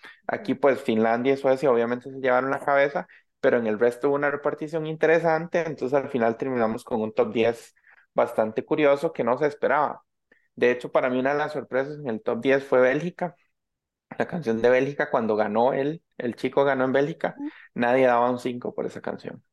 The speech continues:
Speaker 1: Hasta se burlaron de él, que cómo Bélgica iba a mandar eso, que qué les pasa, que, que malísimo. Y para mí es,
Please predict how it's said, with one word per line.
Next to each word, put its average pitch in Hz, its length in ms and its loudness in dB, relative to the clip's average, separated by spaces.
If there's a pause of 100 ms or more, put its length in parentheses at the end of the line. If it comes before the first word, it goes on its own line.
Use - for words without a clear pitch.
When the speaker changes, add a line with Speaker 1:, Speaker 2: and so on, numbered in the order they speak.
(280)
Speaker 1:
Hasta 117 320 -2
se 113 100 4
burlaron 110 500 2
de 92 80 -6
él, - 160 -8 (380)
que 120 120 -2
cómo 123 240 2
Bélgica 135 340 2
iba 120 100 2
a - 20 -4
mandar 104 320 -2
eso, 156 560 0 (320)
que - 120 -6
qué - 120 -2
les - 260 -2
pasa, 165 480 0
que, - 200 -4
que 113 180 2
malísimo. 170 680 -2 (280)
Y - 100 0
para 110 240 0
mí 107 160 -2
es, 113 160 -4